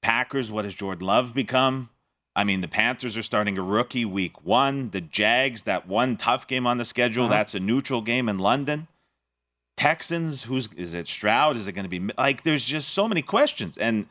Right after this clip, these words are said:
Speaker 1: the Falcons, I know people are gonna, eh, push back. "Well, Ritter's a question mark too."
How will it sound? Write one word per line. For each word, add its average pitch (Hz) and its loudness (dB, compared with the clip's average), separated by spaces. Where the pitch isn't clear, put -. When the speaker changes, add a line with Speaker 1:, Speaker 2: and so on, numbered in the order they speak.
Speaker 1:
the 131 4
Falcons, 156 2
I 139 4
know 170 4
people 151 0
are 135 4
gonna, 131 2
eh, 110 0
push 131 0
back. 85 0
"Well, 123 4
Ritter's 139 2
a 131 0
question 120 0
mark 107 0
too." 82 -4